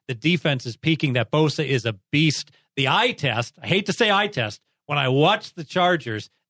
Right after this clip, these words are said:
they look like a absolute Super Bowl contender.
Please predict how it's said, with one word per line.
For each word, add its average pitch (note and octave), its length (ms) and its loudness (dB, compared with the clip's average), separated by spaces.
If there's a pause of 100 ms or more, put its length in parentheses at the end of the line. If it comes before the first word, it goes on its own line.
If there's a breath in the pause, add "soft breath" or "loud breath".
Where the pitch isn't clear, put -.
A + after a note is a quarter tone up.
they G#3+ 220 0
look C3+ 340 0
like C3 240 -2
a C3 200 -4 (100)
absolute E3+ 540 -2
Super F3 320 0
Bowl D3 200 2
contender. C3+ 680 0